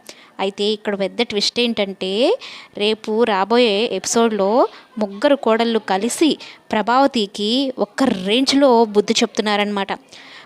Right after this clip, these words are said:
"మా ముందే మీనాని అంత లేసి మాటలు అన్నారు, అంత అగౌరవపరిచారు, రేపు మీరు కూడా మమ్మల్ని ఇలాగే మాట్లాడరని గ్యారంటీ ఉందా? లేదు కదా. ఇప్పుడైతే మేము డబ్బున్న వాళ్ళమని మాకు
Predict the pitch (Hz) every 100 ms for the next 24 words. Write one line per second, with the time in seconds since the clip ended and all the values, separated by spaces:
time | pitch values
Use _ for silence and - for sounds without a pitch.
0 | _ 220 220 302 320 277 269 302 247 254
1 | 277 269 262 208 262 302 349 233 233 226
2 | 208 196 220 247 220 208 202 233 247 226
3 | 254 269 208 240 247 233 208 - 202 202
4 | 269 403 - - - 311 262 240 320 -
5 | 339 339 302 302 277 269 262 294 240 220
6 | 233 262 262 254 247 247 208 208 - -
7 | - - 196 202 196 220 240 233 202 208
8 | 226 196 202 214 226 208 302 403 - -
9 | 269 262 269 285 277 208 196 220 254 247
10 | 240 233 247 262 226